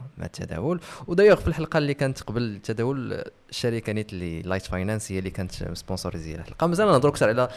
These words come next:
لايت فاينانس. أه، أنا بغيت نعرف علاش التداول، علاش اختاريتي،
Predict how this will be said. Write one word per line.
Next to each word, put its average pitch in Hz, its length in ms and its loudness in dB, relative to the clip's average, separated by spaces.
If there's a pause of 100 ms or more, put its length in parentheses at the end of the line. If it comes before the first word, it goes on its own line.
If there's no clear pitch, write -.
(240)
لايت 123 120 0
فاينانس. 202 460 -6 (400)
أه، 165 380 0 (540)
أنا 170 100 -2
بغيت 190 160 0
نعرف 220 260 -2 (180)
علاش 151 220 2
التداول، 98 420 -2 (100)
علاش 139 180 -2
اختاريتي، 117 600 -6